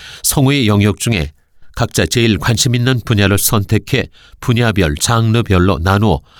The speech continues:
성우의 일과 역할에 대해 소개하고자 했다. 우선 성우가 무엇인지에 대한 정의와 목소리를 도구로서 활용할 때 목소리의 원리와 구성 요소는 어떻게 이루어지는지를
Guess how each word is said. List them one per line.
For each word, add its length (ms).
성우의 380
일과 520
역할에 400
대해 300
소개하고자 720
했다. 640
우선 460
성우가 460
무엇인지에 640
대한 280
정의와 580
목소리를 580
도구로서 520
활용할 380
때 220
목소리의 640
원리와 480
구성 500
요소는 400
어떻게 540
이루어지는지를 840